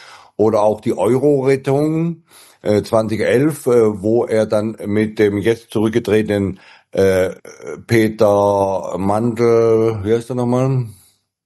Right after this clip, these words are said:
Mandelson, genau. Peter Mandelson, ähm, äh, die Sache abgedealt hat und wahrscheinlich über Vorabkenntnisse der Rettungsmaßnahmen, äh, auch, äh, eine Menge Gewinne eingestri-, eingestrichen hat.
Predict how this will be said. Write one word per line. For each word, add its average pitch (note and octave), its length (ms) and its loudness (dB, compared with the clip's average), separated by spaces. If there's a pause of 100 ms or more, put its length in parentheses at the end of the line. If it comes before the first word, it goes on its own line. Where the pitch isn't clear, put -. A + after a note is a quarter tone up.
(1700)
Mandelson, B2+ 640 0
genau. F2 380 0
Peter A#2+ 300 0
Mandelson, C3+ 600 -2
ähm, A2 540 0 (380)
äh, G#2 220 -2
die A2 100 -4
Sache A#2 360 -4
abgedealt C3+ 760 -2
hat C#3 280 -2
und A2 300 0
wahrscheinlich A2+ 420 -2
über G#2 220 -2
Vorabkenntnisse A#2+ 960 -2
der G#2 160 2
Rettungsmaßnahmen, A2+ 1300 -2 (400)
äh, G2 260 4
auch, G#2+ 360 -2
äh, G2+ 280 0
eine F#2+ 160 -4
Menge A2+ 260 0
Gewinne G#2+ 440 0
eingestri-, B2 560 -2
eingestrichen A2+ 760 -2
hat. B2 200 0